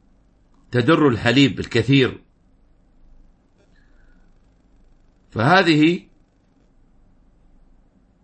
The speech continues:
يفعلها صاحبها ليغش بها الناس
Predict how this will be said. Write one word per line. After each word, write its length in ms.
يفعلها 800
صاحبها 920
ليغش 520
بها 600
الناس 720